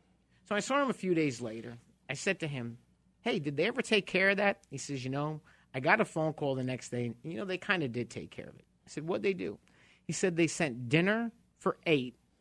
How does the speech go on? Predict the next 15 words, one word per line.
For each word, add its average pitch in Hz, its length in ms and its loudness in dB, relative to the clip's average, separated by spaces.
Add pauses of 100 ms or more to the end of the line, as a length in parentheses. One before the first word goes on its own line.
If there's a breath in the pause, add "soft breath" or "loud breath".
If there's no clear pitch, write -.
(260)
to 170 120 0
my 151 200 4
house - 560 -4 (640 soft breath)
with - 180 -2
a 143 40 0
case - 460 2
of 202 100 2
wine, 131 500 -2 (2500 soft breath)
two 262 200 -2
servers, 165 640 0 (340)
and 147 160 0
a 135 40 0
bartender 123 720 4 (1000)
to 170 100 0
make 160 420 4